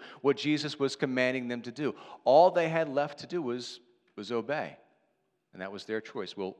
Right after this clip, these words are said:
we see Jesus speaking? We hear his words, but will we actually obey? And so in this passage, Jesus is sending out his disciples. Let's start with,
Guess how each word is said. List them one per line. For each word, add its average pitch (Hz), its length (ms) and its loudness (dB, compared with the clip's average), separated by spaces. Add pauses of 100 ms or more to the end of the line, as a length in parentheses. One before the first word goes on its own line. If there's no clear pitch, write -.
we 80 100 -14
see 113 340 -10
Jesus 123 340 -10
speaking? 135 420 -10
We 82 100 -10
hear 110 280 -10
his 113 240 -12
words, 117 200 -8
but 95 200 -12
will 113 140 -8
we 113 160 -10
actually 104 640 -10 (680)
obey? 90 440 -10 (580)
And 101 100 -12
so 113 180 -4
in 131 100 -2
this 131 160 -4
passage, 135 460 -6
Jesus 110 320 -8
is 101 80 -12
sending 127 380 -4
out 131 120 -4
his 120 140 -10
disciples. 131 480 -2
Let's 107 160 -6
start 127 260 0
with, 113 280 -8